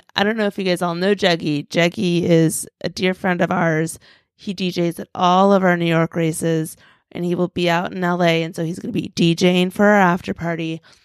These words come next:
Um, we also have a tattoo artist that will be there doing tattoos. No fucking joke. <laughs> Um,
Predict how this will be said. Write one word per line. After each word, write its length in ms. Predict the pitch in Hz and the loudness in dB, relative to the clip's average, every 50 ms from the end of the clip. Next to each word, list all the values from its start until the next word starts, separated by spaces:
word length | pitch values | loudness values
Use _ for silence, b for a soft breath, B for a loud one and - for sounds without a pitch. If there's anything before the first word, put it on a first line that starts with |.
| b b b b b _ - | b b b b b _ -8
Um, 480 | - 190 190 185 180 175 170 165 165 - _ - | -6 -4 -4 -4 -4 -6 -8 -12 -14 -18 _ -16
we 100 | 202 202 | -12 -6
also 360 | 160 170 180 196 - 294 277 247 | -6 -4 -4 -4 0 0 0 2
have 460 | 220 214 190 175 170 165 180 196 170 _ _ _ _ _ _ _ _ _ _ _ _ _ _ _ _ _ - - | 2 2 2 2 2 2 0 -2 -6 _ _ _ _ _ _ _ _ _ _ _ _ _ _ _ _ _ -4 -4
a 60 | 190 | -2
tattoo 460 | - 185 190 196 - - 269 311 302 | -2 -2 -2 -2 0 2 4 4 6
artist 540 | 254 185 170 170 165 185 180 - - - - _ _ _ - | 4 4 2 0 0 -2 -4 -6 -10 -14 -18 _ _ _ -4
that 100 | - 190 | -2 0
will 120 | 185 196 185 | 0 0 2
be 160 | - 180 175 | 2 2 4
there 400 | 170 170 165 165 165 175 175 - _ _ _ _ _ _ _ _ _ _ _ - | 4 4 4 2 2 0 -2 -6 _ _ _ _ _ _ _ _ _ _ _ -4
doing 280 | - 202 165 165 160 | -2 0 0 0 0
tattoos. 760 | 165 165 175 180 - - 165 165 160 151 151 156 - - - - _ _ _ _ _ _ _ - | -2 -2 -4 -4 -4 -4 -4 -2 -2 -2 -4 -4 -6 -8 -12 -12 _ _ _ _ _ _ _ -10
No 160 | - 190 165 160 | -4 -2 -2 0
fucking 320 | - 170 170 - 180 175 | 0 -2 -2 -2 -2 -2
joke. 380 | 170 180 165 160 151 143 - - B B B B B B B B B B B B B B B B 262 202 _ _ - | 0 2 2 2 2 -2 -4 -10 B B B B B B B B B B B B B B B B -6 -6 _ _ 0
<laughs> 80 | 320 339 311 - - 349 320 - _ B B B 339 349 B B 254 226 214 B - | 2 2 2 2 0 0 0 0 _ B B B -8 -8 B B -16 -20 -20 B -2
Um, 420 | - 190 180 170 165 160 196 226 | 0 2 4 4 4 2 0 -2